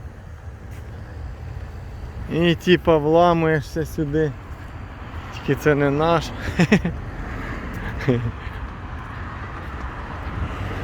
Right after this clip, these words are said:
Все по-бідному, такий собі район. Я не знаю, тут англійської мови ніхто не розуміє. Якийсь район, походу, може, мексиканців, італіянців, я не знаю, коротше.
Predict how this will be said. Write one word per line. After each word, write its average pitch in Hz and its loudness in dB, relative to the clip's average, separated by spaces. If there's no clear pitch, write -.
Все 175 6
по-бідному, 170 8
такий 165 4
собі 160 6
район. 170 6
Я 147 8
не 165 8
знаю, 151 6
тут 151 2
англійської 165 8
мови 147 8
ніхто 135 4
не 135 6
розуміє. 131 8
Якийсь 139 4
район, 156 8
походу, 147 6
може, 135 6
мексиканців, 139 6
італіянців, 131 2
я 143 2
не 151 2
знаю, 120 2
коротше. 120 0